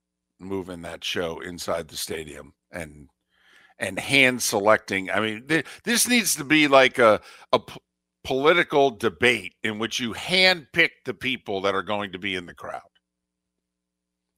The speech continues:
Eh, they cannot open this up. I mean, think about Florida State Nation right now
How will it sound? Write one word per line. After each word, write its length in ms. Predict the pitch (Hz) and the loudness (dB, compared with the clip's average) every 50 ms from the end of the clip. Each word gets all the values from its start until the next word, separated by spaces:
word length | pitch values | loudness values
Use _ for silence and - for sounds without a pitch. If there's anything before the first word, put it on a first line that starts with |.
| _ _ - | _ _ -6
Eh, 140 | 135 131 - | -6 -6 -6
they 240 | - 151 156 196 214 | -4 -2 0 0 0
cannot 640 | 208 - - 202 185 165 160 180 180 175 160 151 - - | 0 2 2 2 4 4 4 4 6 6 4 2 2 0
open 340 | 131 127 123 - 113 104 101 | 0 0 -2 -4 -8 -8 -6
this 240 | 95 87 - - | -6 -8 -6 -8
up. 160 | 92 - - _ _ _ _ _ _ _ _ _ _ _ _ _ _ _ _ _ _ _ _ _ _ _ _ _ _ _ _ _ _ _ _ _ _ _ _ _ _ _ _ _ _ _ _ _ _ _ _ _ _ _ _ _ _ _ _ _ _ _ _ _ _ _ _ _ _ _ - | -8 -10 -10 _ _ _ _ _ _ _ _ _ _ _ _ _ _ _ _ _ _ _ _ _ _ _ _ _ _ _ _ _ _ _ _ _ _ _ _ _ _ _ _ _ _ _ _ _ _ _ _ _ _ _ _ _ _ _ _ _ _ _ _ _ _ _ _ _ _ _ -12
I 40 | 165 | -12
mean, 120 | 180 175 | -12 -12
think 320 | - - - 311 285 - | -10 -6 -4 -4 -2 0
about 460 | 220 185 139 156 139 135 123 - - - | 0 2 4 6 6 6 4 2 0 -6
Florida 380 | - 139 131 127 127 117 110 | -2 2 4 4 4 4 0
State 300 | - - 143 117 113 104 | -2 -2 -2 -2 -2 -2
Nation 400 | 107 104 104 90 - - 95 80 | -4 -6 -4 -4 -6 -8 -10 -10
right 200 | 80 78 73 - | -10 -12 -12 -12
now 240 | 76 78 65 - | -12 -14 -14 -14